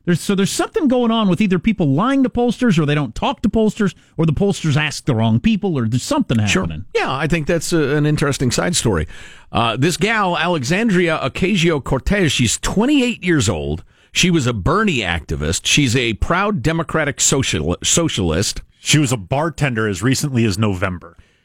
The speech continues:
Speaker 2: And, uh, hey, who do you have to know to get a drink around here? Um, she won by seventeen percent.
Speaker 1: Well, I'll tell you
Speaker 2: Or
Speaker 1: what,
Speaker 2: seventeen points
Speaker 1: I,
Speaker 2: after being down thirty-five.
Speaker 1: I like the overarching story of somebody who's,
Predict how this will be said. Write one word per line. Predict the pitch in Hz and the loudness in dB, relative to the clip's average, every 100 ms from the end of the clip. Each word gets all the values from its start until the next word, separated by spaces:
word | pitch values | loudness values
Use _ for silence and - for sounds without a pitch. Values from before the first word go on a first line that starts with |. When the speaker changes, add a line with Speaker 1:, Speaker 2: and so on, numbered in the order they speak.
| _ _ _ _ | _ _ _ _
Speaker 2:
And, | - 135 139 135 127 | -2 0 2 2 2
uh, | 135 135 135 131 | 0 0 0 0
hey, | 302 339 | 0 0
who | 302 | 2
do | 359 | 2
you | 359 | 2
have | 330 254 | 0 -2
to | 285 | -6
know | 294 302 | -2 -2
to | 277 269 | -2 0
get | 262 | 0
a | 277 | 0
drink | 269 294 247 | 0 0 2
around | 233 220 | 0 0
here? | 208 160 _ _ _ _ | -4 -6 _ _ _ _
Um, | - 117 117 117 | 0 2 2 2
she | - 190 | 2 2
won | 151 226 285 143 101 | 2 0 0 0 0
by | 107 | 0
seventeen | 101 - 117 123 - 123 98 | -2 -2 -2 -2 0 0 0
percent. | 107 98 87 76 73 | 0 0 -2 0 2
Speaker 1:
Well, | 220 | 0
I'll | 240 | 0
tell | 277 | -2
you | 277 | 0
Speaker 2:
Or | 269 | 0
Speaker 1:
what, | 262 | -2
Speaker 2:
seventeen | 170 131 123 120 | -4 -2 -2 -2
points | - 107 101 180 | -2 -2 0 0
Speaker 1:
I, | |
Speaker 2:
after | 135 104 | -2 -2
being | 104 | -2
down | 98 101 | 0 -2
thirty-five. | 90 87 87 120 | -2 -2 -2 0
Speaker 1:
I | 165 | 0
like | 185 240 220 | 0 0 0
the | 247 202 | 0 2
overarching | 226 226 226 233 - 214 | 0 0 -2 -2 2 2
story | - - 233 233 135 139 | 0 -2 -2 0 0 -2
of | 147 139 | -2 -4
somebody | - 196 196 190 180 | -2 0 2 2 2
who's, | 151 170 160 147 113 - | 2 2 2 0 -2 -8